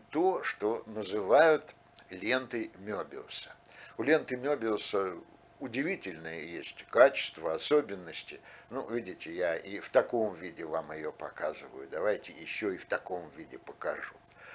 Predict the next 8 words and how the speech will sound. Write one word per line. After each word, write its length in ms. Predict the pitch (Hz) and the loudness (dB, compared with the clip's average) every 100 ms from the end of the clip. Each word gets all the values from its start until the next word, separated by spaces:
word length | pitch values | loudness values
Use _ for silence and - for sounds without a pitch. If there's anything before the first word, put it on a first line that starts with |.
| - - - | -16 -16 2
То 100 | 151 | 6
есть, 160 | 143 135 | 6 6
если 320 | 165 - 123 | 6 6 2
вы 260 | 117 127 | 2 2
возьмёте 600 | 92 104 110 113 92 - | 4 6 4 0 -6 -6
в 80 | 90 | -4
руки 280 | 117 117 - - | -2 -2 -6 -14
карандаш, 800 | - - 98 120 202 208 - | -4 0 0 6 6 8 4